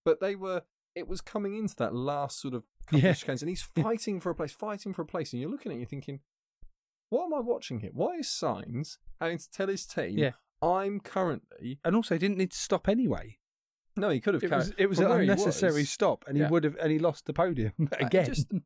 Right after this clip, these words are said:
Speaker 1: it was just bizarre. I know they said they wanted to pit him because they didn't wanna risk the tyres.
Speaker 2: Yeah.
Speaker 1: But
Speaker 2: But there was no evidence to show the tyre was in any danger.
Speaker 1: No, and the other thing is, if you're in first and you're gonna get second out of it, and you just say, "Do you know what, let's lose the seven points to get it,"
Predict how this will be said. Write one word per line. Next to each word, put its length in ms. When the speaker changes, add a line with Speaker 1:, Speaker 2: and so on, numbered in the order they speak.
Speaker 1:
it 80
was 120
just 160
bizarre. 260
I 60
know 160
they 120
said 220
they 140
wanted 400
to 60
pit 300
him 300
because 380
they 100
didn't 140
wanna 120
risk 380
the 80
tyres. 640
Speaker 2:
Yeah. 200
Speaker 1:
But 200
Speaker 2:
But 80
there 80
was 100
no 140
evidence 360
to 100
show 180
the 80
tyre 260
was 120
in 80
any 180
danger. 560
Speaker 1:
No, 360
and 120
the 60
other 100
thing 200
is, 220
if 220
you're 100
in 100
first 720
and 140
you're 100
gonna 160
get 160
second 440
out 120
of 120
it, 160
and 100
you 80
just 160
say, 140
"Do 60
you 60
know 140
what, 240
let's 260
lose 300
the 80
seven 300
points 340
to 100
get 280
it," 180